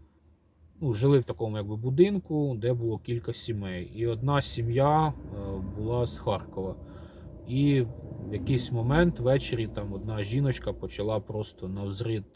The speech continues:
е, кричати. Е, і виявилося потім, що в її будинок влучила ракета, і її квартири не було вже. Е,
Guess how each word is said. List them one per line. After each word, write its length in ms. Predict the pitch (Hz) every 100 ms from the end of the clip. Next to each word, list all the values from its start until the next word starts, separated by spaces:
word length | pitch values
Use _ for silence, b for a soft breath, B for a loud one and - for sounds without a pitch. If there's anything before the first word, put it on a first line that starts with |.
| -
е, 300 | 90 87 87 85
кричати. 760 | - 101 - 143 160 - 156 - b b b b b _
Е, 280 | 101 95 92 95 101
і 160 | - 143
виявилося 600 | 117 139 147 135 120 107
потім, 360 | - 131 127 107
що 480 | - 104 98 92 82 - - _
в 160 | 82 98
її 400 | 107 110 107 92
будинок 800 | 92 92 98 135 160 147 - -
влучила 440 | 107 120 - 101
ракета, 600 | 98 92 139 151 139 123 117
і 60 | 95
її 400 | 95 87 101 123
квартири 600 | 104 - 117 110 104 92 -
не 140 | 107
було 320 | 98 92 87
вже. 220 | 90 92 92 b b b b b
Е, 40 | b